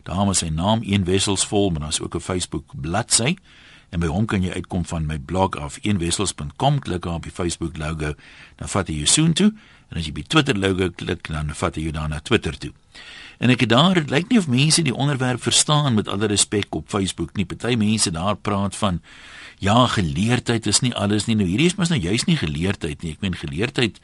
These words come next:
wat my betref, gaan oor, eh, formele kwalifikasies. Hierdie boekies is dikwels juis geskryf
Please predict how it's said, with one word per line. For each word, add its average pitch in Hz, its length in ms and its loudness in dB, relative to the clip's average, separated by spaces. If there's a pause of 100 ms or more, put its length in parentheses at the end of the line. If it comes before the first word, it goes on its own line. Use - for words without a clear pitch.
(460)
wat 80 120 -6
my 82 200 0
betref, 95 400 0
gaan 101 360 2
oor, 85 340 -2 (500)
eh, 73 240 -8
formele 113 640 4
kwalifikasies. 82 1000 -2
Hierdie 127 200 2
boekies 120 340 2
is 87 100 -2
dikwels 90 360 -2
juis 107 240 2
geskryf 196 500 2